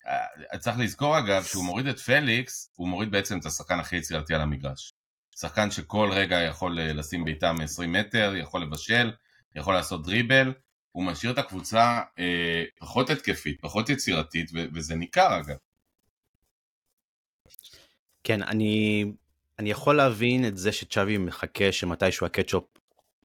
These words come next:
Speaker 2: אה, יתפתח ללבנדובסקי, אבל אני לא מבין את התשעים דקות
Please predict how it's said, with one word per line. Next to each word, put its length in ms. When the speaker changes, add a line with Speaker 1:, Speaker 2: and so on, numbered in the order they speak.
Speaker 2:
אה, 280
יתפתח 540
ללבנדובסקי, 680
אבל 200
אני 100
לא 120
מבין 160
את 60
התשעים 320
דקות 500